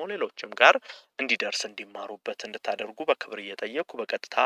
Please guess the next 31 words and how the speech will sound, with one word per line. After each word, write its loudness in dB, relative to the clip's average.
እ፣ -2
ወደ -4
ሀሳባችን -4
እንግባ። -2
በነገራችን 4
ላይ 4
እነዚህ 4
አሁን 4
የምነግራችሁ፣ 2
እ፣ 8
ምግቦች 6
እንዴት 2
ነው፣ 6
እ፣ 2
ግንኙነት -2
ላይ 4
ያሉ -6
ችግሮችን 2
የሚቀርፉት 2
የሚለውን 2
ስንመለከት 0
አንደኛው 2
ነገር -2
ምንድን -4
ነው? 2
ጤናማ 4
የአኗኗር 8
ዘይቤ 6
እንዲኖራችሁ 2
ያደርጋል። 4
ለምሳሌ 2